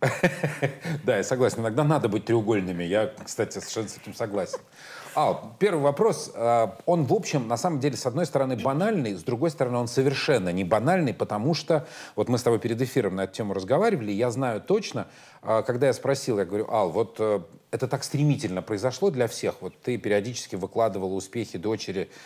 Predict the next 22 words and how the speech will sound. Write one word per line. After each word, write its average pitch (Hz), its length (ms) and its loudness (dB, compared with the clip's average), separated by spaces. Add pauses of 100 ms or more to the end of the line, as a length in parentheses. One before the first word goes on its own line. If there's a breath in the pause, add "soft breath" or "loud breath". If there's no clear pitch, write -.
(200 loud breath)
э, 98 220 4
в - 60 -2
фотографиях 104 800 0
на 95 180 -2
Фейсбуке, 110 520 -4
и 98 40 -6
потом 101 420 -4
бабах, 135 640 2
золото, 120 520 2
чемпионат 123 560 -2
Европы, 123 400 0
и 110 60 -2 (260 loud breath)
да 147 100 2
я 175 220 4
же 147 120 2
с 151 120 -2
ней 185 160 4
работал, 156 640 2
и 143 40 4
я 160 100 2
понимаю, 160 460 0
что - 260 0